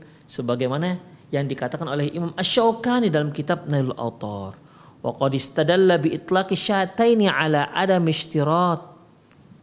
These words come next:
Wa huwal haq. Di mana dia berdalilkan bahwasanya Rasulullah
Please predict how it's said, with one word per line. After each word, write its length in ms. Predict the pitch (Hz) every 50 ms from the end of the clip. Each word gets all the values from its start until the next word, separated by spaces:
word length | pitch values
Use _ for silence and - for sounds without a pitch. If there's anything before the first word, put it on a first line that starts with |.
| _ - _ -
Wa 80 | -
huwal 320 | 120 135 147 151 156 151 147
haq. 200 | - - 180 - - - - - - _ _ _ - - _ _ - - - - - - - - - - - - - - - _
Di 160 | - 135 135
mana 560 | 135 127 120 120 143 190 262 349 339 - - - - - - - - - - - - - _ - _
dia 320 | - - 123 135 151 156 151
berdalilkan 580 | 147 139 127 147 139 139 139 139 - 233 247
bahwasanya 540 | 220 170 151 151 147 147 - 156 170 220 262
Rasulullah 420 | 254 226 202 - - 247 302 320